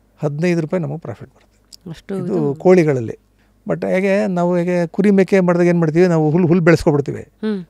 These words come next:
Speaker 1: ಒಂದ್ಸರ್ತಿ ಹುಲ್ಲು ಬೆಳೆಸ್ಬಿಟ್ರೆ ಐವತ್ತು ವರ್ಷ, ಅರವತ್ತು ವರ್ಷ ಅದು ಬರ್ತಾ ಇರುತ್ತೆ, ತಿನ್ನಿಸ್ತಾ ಇರ್ತೀವಿ, ಫ್ರೀ ಕಾಸ್ಟ್ ಆಗ್ಬಿಡುತ್ತೆ ನಮಗೆ ಊಟ. ಅದು ನಮ್ಗೆ ವರ್ಕೌಟ್, ಅಲ್ಲಿ ಎಪ್ಪತ್ತೈದು ರೂಪಾಯಿ ಉಳ್ದೋಗ್ಬಿಡುತ್ತೆ ನಮಗೆ. But ಕೋಳಿಗಳಲ್ಲಿ ಹಂಗೆ ಮಾಡ್ಲಿಕ್ಕಾಗಲ್ಲ. ಪ್ರತಿ ಸಲ ನಾವು ಊಟ ಕೊಂಡ್ಕೊಳ್ಳೇಬೇಕು, ಅದು ಕೊಂಡ್ಕೊಂಡೇ ಹಾಕ್ಬೇಕಾಗುತ್ತೆ, ಹಾಗಾಗುತ್ತೆ.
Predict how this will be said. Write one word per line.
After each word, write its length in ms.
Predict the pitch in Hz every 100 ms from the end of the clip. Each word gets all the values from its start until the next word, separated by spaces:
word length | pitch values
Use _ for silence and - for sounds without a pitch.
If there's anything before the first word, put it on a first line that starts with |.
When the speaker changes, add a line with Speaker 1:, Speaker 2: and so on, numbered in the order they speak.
| -
Speaker 1:
ಒಂದ್ಸರ್ತಿ 340 | 170 185 180
ಹುಲ್ಲು 180 | 185 180
ಬೆಳೆಸ್ಬಿಟ್ರೆ 600 | 175 165 170 170 202 226
ಐವತ್ತು 320 | 175 170 165 160
ವರ್ಷ, 140 | 156
ಅರವತ್ತು 320 | 156 156 160
ವರ್ಷ 160 | 151 185
ಅದು 240 | 175 160
ಬರ್ತಾ 340 | 151 160 180 165
ಇರುತ್ತೆ, 200 | 156 175
ತಿನ್ನಿಸ್ತಾ 320 | 170 147 160
ಇರ್ತೀವಿ, 260 | 147 185 170
ಫ್ರೀ 220 | - 208
ಕಾಸ್ಟ್ 240 | 185 185 170
ಆಗ್ಬಿಡುತ್ತೆ 280 | 143 131 131
ನಮಗೆ 120 | 131
ಊಟ. 160 | 143 113 - _ _ _ -
ಅದು 160 | 180
ನಮ್ಗೆ 200 | 196 165
ವರ್ಕೌಟ್, 240 | 156 160 135
ಅಲ್ಲಿ 200 | 139 165
ಎಪ್ಪತ್ತೈದು 360 | 147 170 165
ರೂಪಾಯಿ 180 | 160 180
ಉಳ್ದೋಗ್ಬಿಡುತ್ತೆ 420 | 160 160 143 127
ನಮಗೆ. 240 | 120 107 - _ _ _ _ _
But 100 | 127 -
ಕೋಳಿಗಳಲ್ಲಿ 480 | - 202 185 170
ಹಂಗೆ 140 | 147 135
ಮಾಡ್ಲಿಕ್ಕಾಗಲ್ಲ. 580 | 139 143 147 127 123 202 - _ _ _
ಪ್ರತಿ 320 | 156 - 190
ಸಲ 200 | 170 180
ನಾವು 220 | 185 151
ಊಟ 120 | 156
ಕೊಂಡ್ಕೊಳ್ಳೇಬೇಕು, 760 | 170 156 143 147 160 170 143 -
ಅದು 140 | 131 _
ಕೊಂಡ್ಕೊಂಡೇ 420 | 131 123 147 156
ಹಾಕ್ಬೇಕಾಗುತ್ತೆ, 560 | 131 - 135 - 120 -
ಹಾಗಾಗುತ್ತೆ. 580 | - - - - -